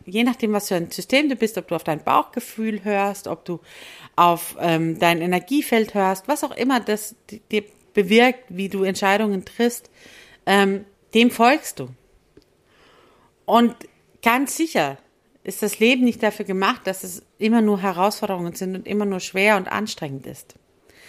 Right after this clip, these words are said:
Sondern das Leben kann leicht sein und wenn wir uns auf das eher Positive konzentrieren,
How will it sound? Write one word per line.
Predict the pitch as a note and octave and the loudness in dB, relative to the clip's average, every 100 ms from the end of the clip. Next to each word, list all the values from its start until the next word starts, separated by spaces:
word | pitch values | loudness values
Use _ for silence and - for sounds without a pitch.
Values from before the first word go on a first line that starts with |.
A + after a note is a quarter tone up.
| - - _ | -20 -20 _
Sondern | - G3 G3 | -4 -2 0
das | F#3+ - | -2 2
Leben | G#3+ A#3+ A#3 G#3 | 2 4 0 -4
kann | - G#3+ | -2 0
leicht | G#3+ A3 C4+ - | 2 2 0 -4
sein | G#3 G3+ | -4 -4
und | - F#3 G3 - | -6 -10 -10 -12
wenn | G3 G3+ G3+ F#3 | -6 -2 -2 0
wir | G3 E3 | 0 0
uns | F#3+ - | -4 -4
auf | F#3 | -6
das | - F#3+ | -6 -8
eher | - F#3 | -4 -4
Positive | F3+ C4+ C4+ B3+ - G3 G3 | -2 -4 -2 -6 -6 -8 -8
konzentrieren, | F#3 F3 F3+ - F#3+ G3+ | -8 -8 -10 -8 -6 -6